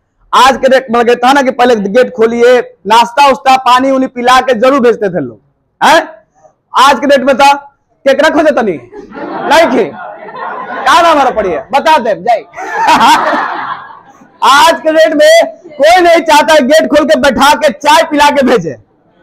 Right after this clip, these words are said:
है कि नहीं? तो पहले वही बैठे सोचने लगे, शुक्ल साहब भी सोचने लगे, "अब का, अब का, अब का, अब का।"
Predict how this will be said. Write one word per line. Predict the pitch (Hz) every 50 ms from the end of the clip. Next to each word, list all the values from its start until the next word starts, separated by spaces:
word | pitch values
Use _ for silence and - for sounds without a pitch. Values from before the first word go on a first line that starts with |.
| _ _ _ _ _ - - - - - - - _ _ - - -
है | 233 294
कि | 285 330
नहीं? | 339 349 330 247 170 127 - - - - _ _ - _ _ _ _ _ _ _ _ _ _ _ _ _ _ _ _ _ _ _ _ -
तो | 220
पहले | - - 277 277 277 285 294 294
वही | 277 277 269 294 294
बैठे | 214 190 233 233 240 - 262 269 277 269 277 277 - - - - - _ - - -
सोचने | - 240 254 247 294 285 302
लगे, | 302 294 285 254 277 277 285 285 277 - _ _ _ _ _ _
शुक्ल | - - 330 - 330 311 311
साहब | 220 294 294 285 277 285
भी | 302 277
सोचने | - 277 277 226 285 285 294
लगे, | 294 285 254 285 294 285 285
"अब | 277
का, | 277 - - 277 269 269 262 269 285
अब | 269 262
का, | 240 - 269 262 262 269
अब | 277 262
का, | 262 262 262 254 262
अब | 269 254 262
का।" | - 254 262 262 262 269 - - -